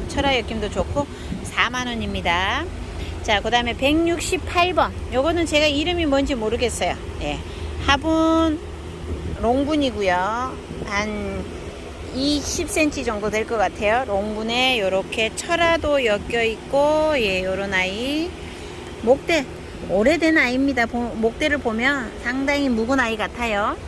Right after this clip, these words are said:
네, 백육십팔 번, 삼십오만 원입니다. 화분째 배송합니다. 자, 그다음에 백육십구 번.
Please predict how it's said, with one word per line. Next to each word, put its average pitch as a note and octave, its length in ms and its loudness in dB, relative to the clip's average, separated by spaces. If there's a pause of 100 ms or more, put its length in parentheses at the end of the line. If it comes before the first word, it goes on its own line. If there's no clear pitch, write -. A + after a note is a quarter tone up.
(200)
네, D#3+ 220 -6
백육십팔 A#3+ 760 0
번, D4 520 4 (240)
삼십오만 A#3+ 760 -2
원입니다. G#3+ 400 0
화분째 D#4+ 420 0
배송합니다. B3+ 1040 2 (880)
자, F#3+ 180 0
그다음에 G3+ 340 2
백육십구 D4+ 1400 2
번. D4 140 4